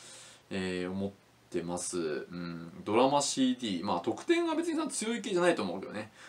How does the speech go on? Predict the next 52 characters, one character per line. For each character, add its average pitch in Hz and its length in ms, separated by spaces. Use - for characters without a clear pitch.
も 143 80
う 151 60
オ 175 40
リ 196 80
ジ 196 60
ナ 277 60
ル 294 80
ア - 20
ニ 226 60
メ 135 60
っ - 60
て - 60
や 107 80
っ - 20
ぱ 104 100
ね、 104 60
リ 104 120
コ 151 80
リ 170 80
ス 180 100
リ 196 80
コ 208 80
ー 202 40
ル 147 40
で 117 60
も 107 100
あ 107 60
っ - 40
た 104 60
り、 98 80
や 95 60
っ - 20
ぱ 107 60
売 139 100
れ 196 80
や 269 140
す 330 120
い、 - 40
売 120 100
れ 113 80
や 120 80
す 147 140
い 123 80
ん 92 180
で 87 80
す - 120
よ - 80
ね。 92 300
う 98 60
ん。 95 400
ま 170 300
あ、 - 20